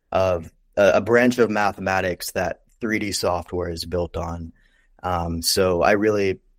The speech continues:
enjoyed those classes, and I don't need, you know, a math degree to be good in three D, but, um,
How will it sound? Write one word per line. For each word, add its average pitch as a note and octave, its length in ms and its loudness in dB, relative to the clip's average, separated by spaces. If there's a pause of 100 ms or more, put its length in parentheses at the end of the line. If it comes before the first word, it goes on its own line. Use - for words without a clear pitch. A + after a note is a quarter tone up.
(100)
enjoyed G2 400 -2
those F#2 160 0
classes, F2+ 480 -2
and G2 80 -4
I G#2 80 0
don't A#2 180 2
need, G2 540 -8 (480)
you E2 80 -10
know, E2+ 160 -4
a - 120 -12 (120)
math F#2 340 -4
degree F2+ 300 -2
to F2+ 80 2
be E2+ 240 0
good G2 200 2
in F#2 140 -2
three F#2+ 220 -2
D, F#2+ 160 2
but, F2+ 340 -2 (500)
um, F#2+ 540 -2